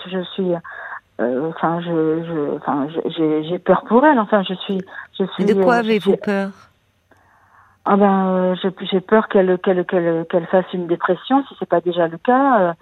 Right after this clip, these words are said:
Speaker 2: Oui.
Speaker 1: j'ai, j'ai, j'ai
Speaker 2: Vous lui
Speaker 1: peur,
Speaker 2: avez
Speaker 1: enfin
Speaker 2: dit, je, je te trouve, euh, bah, parce que par exemple, quand elle vous parle de est-ce que j'aurais pas été agressée par un professeur, vous lui avez demandé qu'est-ce qui, euh, l'amenait à se poser ce genre de questions ?
Speaker 1: Oui, je lui dis, mais
Speaker 2: Oui.
Speaker 1: mais pourquoi tu,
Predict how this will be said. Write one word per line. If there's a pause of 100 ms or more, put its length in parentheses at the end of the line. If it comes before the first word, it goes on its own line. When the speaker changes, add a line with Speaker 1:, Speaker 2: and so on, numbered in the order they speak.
Speaker 2:
Oui. (100)
Speaker 1:
j'ai,
j'ai, (100)
j'ai
Speaker 2:
Vous
lui
Speaker 1:
peur,
Speaker 2:
avez
Speaker 1:
enfin
Speaker 2:
dit,
je,
je
te
trouve,
euh, (400)
bah,
parce
que
par
exemple,
quand
elle
vous
parle
de
est-ce
que
j'aurais
pas
été
agressée
par
un
professeur,
vous
lui
avez
demandé
qu'est-ce
qui, (600)
euh,
l'amenait
à
se
poser
ce
genre
de
questions ? (240)
Speaker 1:
Oui, (260)
je
lui
dis,
mais
Speaker 2:
Oui.
Speaker 1:
mais (100)
pourquoi
tu,